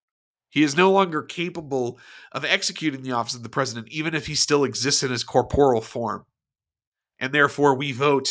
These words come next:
to declare that he is incapacitated so that we can move a succession plan forward,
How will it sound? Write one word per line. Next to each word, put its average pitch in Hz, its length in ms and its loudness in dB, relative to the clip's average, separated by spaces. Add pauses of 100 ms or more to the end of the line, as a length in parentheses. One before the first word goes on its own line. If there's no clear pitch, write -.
to 143 200 -4
declare 156 560 2
that 127 100 -2
he 151 100 -4
is 123 120 -4
incapacitated 117 1000 -4 (300)
so 156 220 -2
that 131 180 2
we 143 120 -4
can 127 200 -14
move 151 600 -4
a 127 60 -6
succession 135 640 -4
plan 113 320 -8
forward, 117 640 -2